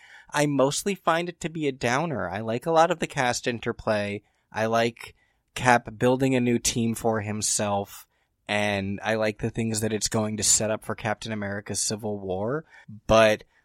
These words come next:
Robert Redford is such a dick in it, and the Hydra stuff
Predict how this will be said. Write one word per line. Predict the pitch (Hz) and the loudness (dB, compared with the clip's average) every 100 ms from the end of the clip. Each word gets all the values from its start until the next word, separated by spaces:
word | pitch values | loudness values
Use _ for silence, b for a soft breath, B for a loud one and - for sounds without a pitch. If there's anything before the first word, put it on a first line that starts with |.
| _ - | _ -12
Robert | 107 110 113 127 117 104 | 4 8 10 8 2 2
Redford | 110 107 - 113 110 107 107 - | 0 0 0 2 4 2 -2 -4
is | 98 98 95 92 90 90 92 - - - _ | 0 2 2 0 -2 -4 0 2 2 -2 _
such | - - - - - - 113 117 - | 0 4 4 4 4 6 4 4 4
a | 120 110 104 95 87 87 85 - _ _ - | 6 6 6 4 2 -2 -6 -16 _ _ -8
dick | 98 98 104 - 107 | -4 -2 -2 -4 -8
in | 113 104 | -4 -2
it, | 101 98 - - b b b _ | 0 -2 -6 -16 b b b _
and | 104 104 95 92 95 | -2 -2 -2 -4 -4
the | 95 | -4
Hydra | - 107 113 120 123 | -2 2 2 2 0
stuff | 120 - - 120 113 110 | 2 2 4 4 4 2